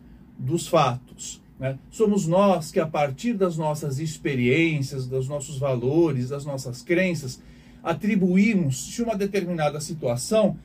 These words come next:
ela é boa ou ela é ruim. A chuva é a chuva, a tempestade é a tempestade. Agora, dependendo daquilo que você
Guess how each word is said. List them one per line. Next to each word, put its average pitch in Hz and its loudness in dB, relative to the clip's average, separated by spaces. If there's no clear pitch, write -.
ela 233 0
é 208 6
boa 156 2
ou 151 0
ela 147 2
é 156 -2
ruim. 170 4
A 165 -2
chuva 160 0
é 143 2
a 180 2
chuva, 175 -2
a - -6
tempestade 165 -2
é 160 0
a - -2
tempestade. 165 0
Agora, 151 4
dependendo 165 0
daquilo 156 -4
que - -12
você 139 -4